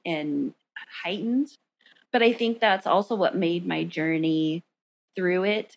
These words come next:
and out of it more difficult, because I was just doing what we're all supposed to be doing. Like, you know, we always say, like, "Work hard, play hard," or, you know, "Patience first, we'll pee later," or, you know, all that, like,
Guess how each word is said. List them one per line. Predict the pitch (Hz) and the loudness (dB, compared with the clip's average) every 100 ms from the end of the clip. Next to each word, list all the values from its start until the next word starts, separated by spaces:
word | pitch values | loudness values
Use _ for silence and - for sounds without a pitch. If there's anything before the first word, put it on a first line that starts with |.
| - | -6
and | 175 - | -6 -2
out | 175 190 | 2 2
of | 190 170 | 0 0
it | 151 156 - - - _ _ _ _ _ - | 0 0 -2 -16 -20 _ _ _ _ _ -4
more | 208 | -2
difficult, | 208 208 - - - 131 - _ _ _ | 0 -4 -4 -10 -6 -6 -8 _ _ _
because | 233 226 247 214 196 190 185 - _ _ | -6 -2 4 6 6 2 -2 -14 _ _
I | 226 | 4
was | 285 330 | 4 0
just | 339 - | -6 -4
doing | 254 285 | 0 2
what | 262 226 | 2 4
we're | 233 | 4
all | - 220 | 4 2
supposed | - - 214 208 - | -2 -2 0 0 -4
to | 202 | -4
be | 180 | -4
doing. | 170 143 82 - - | -4 -6 -4 -8 -2
Like, | 156 - - - _ | -2 -2 -18 -20 _
you | 196 | 0
know, | 180 | 2
we | 180 | 2
always | 180 175 | 0 -2
say, | - 127 | -2 -4
like, | 90 - | -6 2
"Work | 269 311 - | 6 6 4
hard, | 330 302 294 254 | 4 6 4 2
play | 311 285 277 | 2 4 4
hard," | 277 202 196 180 170 160 165 | 4 4 6 6 4 4 2
or, | 165 156 | 2 2
you | 175 | 0
know, | 180 165 | -2 -2
"Patience | - 285 285 285 254 - | -2 -4 -2 -4 -6 -2
first, | 294 269 202 196 - | 2 2 2 -4 -2
we'll | 214 | 0
pee | 214 - 254 | 0 -6 -6
later," | 240 262 254 220 190 175 170 151 | -2 -2 -2 -2 0 0 0 0
or, | 165 - - _ | -2 -8 -20 _
you | 311 | 0
know, | 302 | 2
all | - 214 220 226 | 4 4 4 4
that, | 208 175 190 | 2 2 0
like, | 165 | -2